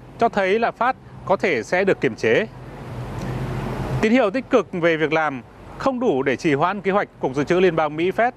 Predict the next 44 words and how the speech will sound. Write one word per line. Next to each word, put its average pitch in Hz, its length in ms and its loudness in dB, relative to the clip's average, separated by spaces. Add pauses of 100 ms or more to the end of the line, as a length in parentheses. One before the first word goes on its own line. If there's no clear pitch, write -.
(380)
tăng 220 180 -2
lãi 214 100 -2
suất 262 220 -4
vào 156 180 2
kỳ - 180 -6
họp 127 200 -2
tới. 123 280 2 (800)
Theo 175 320 0 (100)
C - 20 -6
N 170 400 2
N, 143 40 -12 (480)
Chủ 190 120 4
tịch 190 220 2
Fed 226 300 0
Jerome 180 300 4
Powell 165 440 2 (520)
cho 226 120 2
biết 240 200 4 (140)
cơ 226 80 4
quan 208 240 2
này 170 220 2
đang 170 180 0
theo 185 140 2
dõi 190 200 4
thận 190 220 -2
trọng 151 300 -2
các 208 180 0
biến 170 140 0
động 180 140 2
thị 165 120 0
trường. 135 360 2 (480)
Đồng 196 140 0
thời, 208 240 4
ông 220 160 2
đề 190 140 2
xuất 254 200 0 (360)
tăng 208 220 -2
không 233 160 -2
phẩy 190 160 0
hai 214 180 -2
lăm 220 200 -2
điểm 170 140 2
phần 127 200 -4
trăm 160 240 0